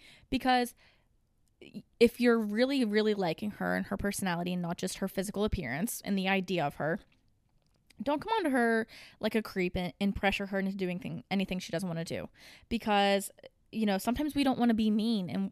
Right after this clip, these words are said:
and sometimes we are a little scared to say no because, I mean, like, inherently men are just, like,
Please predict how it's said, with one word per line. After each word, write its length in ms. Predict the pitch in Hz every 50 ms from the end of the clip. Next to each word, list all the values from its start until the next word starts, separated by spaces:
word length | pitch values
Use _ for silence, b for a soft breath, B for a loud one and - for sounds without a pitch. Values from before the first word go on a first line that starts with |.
| - -
and 300 | - 202 196 196 190 190
sometimes 380 | - 220 240 240 277 269 240
we 160 | 226 226 240 -
are 240 | - 208 214 214
a 60 | 220 214
little 180 | 208 208 208
scared 460 | - - - 208 196 196 202 208 208 B B B B B B B B _
to 120 | - 226 208
say 580 | - - 214 202 196 190 190 185 185 196 - _ _ _ _ _ _ _ _ - -
no 600 | - 202 214 208 208 240 277 226 196 185 185 202
because, 800 | - 214 208 - - 196 190 185 180 180 185 180 190 - - - - _ _ _ _ _ _ _ _ _ _ _ _ _ _ _ _ _ -
I 80 | 208
mean, 260 | 208 202 202 196 196
like, 180 | 196 190 - -
inherently 600 | 196 196 - - 202 202 220 - - 180 196 190
men 200 | 190 185 185 185
are 140 | 185 180 170
just, 240 | 170 180 180 - -
like, 140 | 175 170